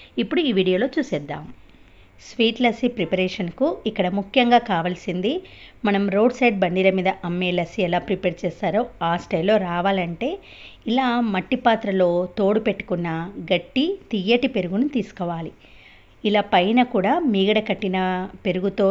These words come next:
స్వీట్ లస్సీ చేస్తేనే టేస్ట్ బాగుంటుంది. ఇలా గట్టిగా తోడుకున్న పెరుగు పైన ఉన్న మీగడను సైడ్కి ఇలా జరిపేసి అడుగు భాగంలో ఉన్న పెరుగును తీసుకొని మిక్సీ జార్లోకి వేసుకోవాలి. ఇలా మనకు కావలసినంత పెరుగును మిక్సీ జార్లో వేసుకొని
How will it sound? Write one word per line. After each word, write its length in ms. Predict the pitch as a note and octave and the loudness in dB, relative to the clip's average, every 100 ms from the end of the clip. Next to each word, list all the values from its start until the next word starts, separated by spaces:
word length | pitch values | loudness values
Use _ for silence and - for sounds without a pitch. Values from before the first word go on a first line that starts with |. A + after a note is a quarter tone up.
| G3+ | 0
స్వీట్ 400 | - G3+ F#3 G3+ | -4 -6 -4 -2
లస్సీ 280 | F3+ - F#3+ | -4 -4 -8
చేస్తేనే 540 | F#3 E3 - F3+ G#3 | -6 -8 -6 -4 -2
టేస్ట్ 340 | C4 F3 E3 D#3+ | -2 -4 -6 -6
బాగుంటుంది. 640 | D#3+ D#3+ D#3 D3+ E3 C4+ F#4+ - - - - - | -4 -4 -6 -6 -4 -4 -6 -12 -20 -20 -8 0
ఇలా 180 | A3+ A3 | 2 4
గట్టిగా 440 | G3 F#3+ - B3 | 2 0 2 2
తోడుకున్న 460 | B3 G3 F3 G3+ F#3+ F#3+ | 2 2 0 -2 -2 -2
పెరుగు 260 | E3+ F3 | -2 -2
పైన 260 | E3+ F3 F3+ | -2 -2 -2
ఉన్న 200 | F3 F3 | -4 -4
మీగడను 480 | E3 D#3+ E3 E3+ D4+ | -2 -2 -2 -2 -4
సైడ్కి 480 | D#4+ F#3+ F3 F#3 A3 | -2 0 0 -2 -4
ఇలా 180 | F3 F3 - | -2 -2 -2
జరిపేసి 580 | D#3+ D#3+ D#3+ D#3+ D#4+ G#4 - - - - G#3+ | -4 -2 -4 -4 -4 -6 -8 -20 -20 -8 -2
అడుగు 220 | A3+ B3+ | 0 4
భాగంలో 480 | B3 B3 B3 A3+ A3 | 4 4 2 2 2
ఉన్న 200 | G3+ F#3 | 0 -2
పెరుగును 400 | F3+ F3+ E3+ F#3 | -2 -2 -2 -4
తీసుకొని 440 | E3+ D#3+ - E3+ D4+ | -4 -8 -6 -4 0
మిక్సీ 340 | C#4+ - G3+ | 0 -2 -6
జార్లోకి 460 | E3 F3+ D#3+ D#3+ C4+ | -6 -6 -6 -8 -8
వేసుకోవాలి. 600 | A3+ F#3 - E3+ D3 D3+ - - _ | -8 -10 -12 -12 -12 -14 -20 -20 _
ఇలా 220 | A3 A3 A#3 F4+ | 0 4 4 2
మనకు 280 | B3 A3 G#3+ | 2 0 0
కావలసినంత 580 | G3+ G#3+ A#3 C4 G#3+ A#3 | 0 2 0 -2 -2 -2
పెరుగును 380 | G#3 F#3 F#3+ F#3+ G3 | -2 0 0 -2 -2
మిక్సీ 340 | G3+ F#3+ B3+ | -6 -4 -4
జార్లో 340 | A3+ A3+ G#3+ G3+ | 0 0 2 0
వేసుకొని 460 | F3+ - G3+ G#3 | -2 -4 -6 -4